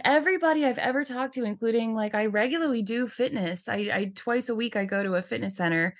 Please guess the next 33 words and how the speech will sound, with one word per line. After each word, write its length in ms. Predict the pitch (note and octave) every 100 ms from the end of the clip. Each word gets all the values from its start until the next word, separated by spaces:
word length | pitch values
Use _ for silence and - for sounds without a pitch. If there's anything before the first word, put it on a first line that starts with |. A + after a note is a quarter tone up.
| - _ _ -
and 180 | G3 G3
work 180 | G#3 A3
out. 320 | D#4+ C4 - _ -
You 140 | A3
know, 80 | G3
doctors 440 | C4 C4+ C4+ F#3+
have 100 | E3
said, 480 | D#3+ D#3 D3+ D3+ F#3+ F#3+ _ -
basically 500 | F#3 G3+ G3 G3+ F#3
just 580 | F3 E3+ E3 E3 - - _ _ _ _ _ _ _ - G3
do 240 | G#3 A3
some 260 | G#3 A3 G3+
toning 680 | G3+ G#3 G#3+ E3 D3+ F3+ -
on 200 | F#3 F#3
your, 160 | F3
do 180 | F#3+ G#3
some 180 | G3+ G3+
exercises 840 | F#3 F#3 G3 F#3+ E3+ F3 F3 -
to 120 | -
tone 300 | F3+ F#3 F3
your 140 | F3+ D#3+
arms. 600 | F3+ A3 D#3+ B2+ - - _ _ -
It 100 | B3
never 340 | C4 C4+ C#4+
works. 580 | C#4+ F#4 D4 - - -
Nothing 400 | A3+ B3+ C#4+ E4+
works. 600 | B3 B3 G3+ - - - - _ _ _ _ _ -
And 300 | A3 G#3+ G#3+
I 140 | G#3+
used 340 | B3 A#3+ A#3+
to 80 | C4+
feel 380 | C4 B3 A3+ A3
like, 360 | G#3+ G#3 G3+